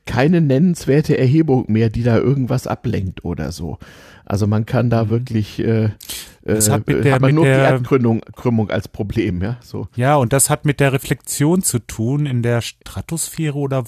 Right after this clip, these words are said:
Speaker 2: wo ist das?
Speaker 1: Ionosphäre.
Speaker 2: Das, das Ionosphäre, wo die, äh, wo die Strahlen wieder zurückkommen und wenn die so wie
Speaker 1: Ja.
Speaker 2: so ein Ping-Pong-Ball immer hin und her
Speaker 1: Genau.
Speaker 2: gehen, ähm, je
Speaker 1: Dann
Speaker 2: besser
Speaker 1: braucht
Speaker 2: das
Speaker 1: man eine
Speaker 2: obere
Speaker 1: möglichst ebene Ö-,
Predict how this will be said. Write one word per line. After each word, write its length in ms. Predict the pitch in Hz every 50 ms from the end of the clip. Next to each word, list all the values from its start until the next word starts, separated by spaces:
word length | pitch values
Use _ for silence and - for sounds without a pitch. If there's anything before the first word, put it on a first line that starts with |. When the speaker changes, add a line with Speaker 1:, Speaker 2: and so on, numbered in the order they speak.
| -
Speaker 2:
wo 180 | - 131 135 -
ist 220 | 123 120 - -
das? 80 | 135 156
Speaker 1:
Ionosphäre. 640 | 175 170 151 135 120 110 - - 107 104 92 98
Speaker 2:
Das, 200 | 98 139 131 -
das 220 | - - _ _ 139
Ionosphäre, 880 | 139 147 151 147 135 135 131 123 - - - - 127 127 123 143 143 131 - - - _ -
wo 160 | - 131 131
die, 300 | 117 135 135 135 135 127
äh, 280 | - - 123 123 127 117
wo 140 | - - 127
die 100 | 120 120
Strahlen 380 | - - - - 139 143 147 135
wieder 180 | 135 139 131
zurückkommen 560 | - - - 127 131 - - 175 185 175 170
und 160 | 147 135 117 139
wenn 80 | 139
die 100 | 147 143
so 160 | 123 139 131 127
wie 60 | 110
Speaker 1:
Ja. 80 | 120 131
Speaker 2:
so 60 | 139
ein 60 | 127
Ping-Pong-Ball 680 | - 190 233 233 - - 143 131 113 104 113 113 117
immer 180 | 131 143 156 143
hin 140 | 139 151 147
und 180 | 139 131 -
her 200 | 120 160 185 185
Speaker 1:
Genau. 220 | - 143 135 123 113
Speaker 2:
gehen, 200 | 135 175 196 - - - - - - _ _ _ _ -
ähm, 460 | 131 123 127 127 131 135 135 135 127 - - -
je 140 | 120 123 139
Speaker 1:
Dann 100 | - -
Speaker 2:
besser 140 | - 190 185
Speaker 1:
braucht 80 | 156 170
Speaker 2:
das 60 | 160
Speaker 1:
man 120 | 175 170 165
eine 60 | 160 160
Speaker 2:
obere 80 | 170 190
Speaker 1:
möglichst 280 | 151 147 185 - - - - - _ -
ebene 360 | - 175 185 175 185 175 170
Ö-, 180 | 147 147 170